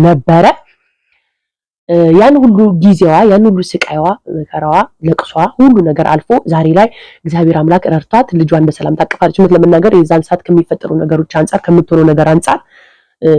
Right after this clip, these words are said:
ስለ ሩታ ያሰጋን ነበረ። እኔ እንጃ፣ እንደኔ እያሰባችሁ የነበራችሁ ሰዎች ልትኖሩ ትችላላችሁ፣ አላውቅም። ምክንያቱም በእርግዝና ሰዓት እርጉዝ ለሆነች ሴት የሚመከረው ደስታ፣ ሳቅ፣ ጥሩ ነገር፣ የሚያስደስታት ነገር እንጂ እንደዚህ የምትከፋበትና የምታለቅስበት ነገር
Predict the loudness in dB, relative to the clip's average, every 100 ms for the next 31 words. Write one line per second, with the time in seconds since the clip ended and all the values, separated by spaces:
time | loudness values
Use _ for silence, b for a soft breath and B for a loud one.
0 | -2 0 2 2 0 0 0 -2 -4 -4
1 | -4 -4 -6 -8 _ _ _ _ _ _
2 | _ _ -20 _ -2 2 2 2 2 2
3 | 4 2 0 0 -2 -2 -4 -4 -4 -4
4 | -4 -4 -2 -2 -4 -6 -6 -6 -6 -2
5 | -2 -2 -4 -4 -4 -2 0 2 0 0
6 | 0 0 -2 -2 -4 _ b b b b
7 | b -4 0 2 2 2 2 2 0 0
8 | -2 0 0 2 0 -2 -2 -2 -2 -4
9 | -6 -6 -6 -6 -8 -10 -8 -6 -10 B
10 | B -2 0 2 2 2 0 0 2 4
11 | 4 2 -4 -6 -4 -2 0 0 2 2
12 | -2 B B 2 2 0 -2 -6 -10 -6
13 | -4 -4 -4 -4 -4 -6 -8 -10 -6 -2
14 | 0 -2